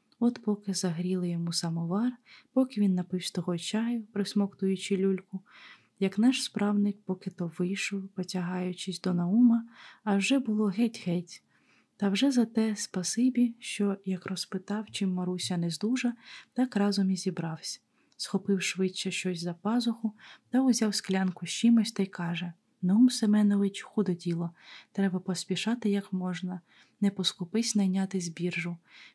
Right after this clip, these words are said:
Мені нічого й проходитися, та треба поспішати". Наум зараз шатнувся, найняв збіржника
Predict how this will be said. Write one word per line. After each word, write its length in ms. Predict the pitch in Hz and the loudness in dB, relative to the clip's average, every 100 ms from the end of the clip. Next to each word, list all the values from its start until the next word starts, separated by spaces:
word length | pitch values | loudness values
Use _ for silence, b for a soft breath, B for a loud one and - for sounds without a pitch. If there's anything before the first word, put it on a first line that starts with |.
| - | 2
Мені 220 | 214 247 | 8 10
нічого 420 | 214 208 202 190 | 10 4 2 2
й 80 | 180 | 0
проходитися, 840 | 175 170 - 170 226 247 226 - 208 | -2 -4 -4 2 2 2 -2 -2 -4
та 120 | 170 | -4
треба 340 | 170 226 226 | -2 -2 -2
поспішати". 800 | 208 190 - 180 - 180 170 175 170 _ b b _ _ _ _ _ _ _ _ - _ _ | -2 -4 -2 -2 0 -2 -4 -12 -16 _ b b _ _ _ _ _ _ _ _ -20 _ _
Наум 340 | 208 220 240 196 | 4 6 6 6
зараз 340 | 180 185 180 | 4 2 -2
шатнувся, 600 | - 170 214 254 254 - | -4 0 4 4 4 0
найняв 380 | 190 185 185 170 | 2 2 0 -2
збіржника 680 | 165 202 226 226 214 214 | -2 -2 0 2 0 -2